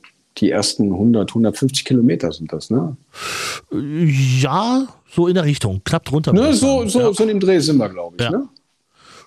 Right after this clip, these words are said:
Speaker 2: Genau, dann, dann geht's weiter Richtung Merida, ist dann der nächste, etwas größere Ort.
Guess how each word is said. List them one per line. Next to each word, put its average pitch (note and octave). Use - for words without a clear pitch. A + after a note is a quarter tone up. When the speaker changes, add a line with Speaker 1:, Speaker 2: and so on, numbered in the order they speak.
Speaker 2:
Genau, A#2
dann, B2+
dann C3
geht's C3
weiter D3+
Richtung A#2+
Merida, C#3+
ist B2
dann A#2
der G#2+
nächste, C#3+
etwas B2
größere C#3+
Ort. C3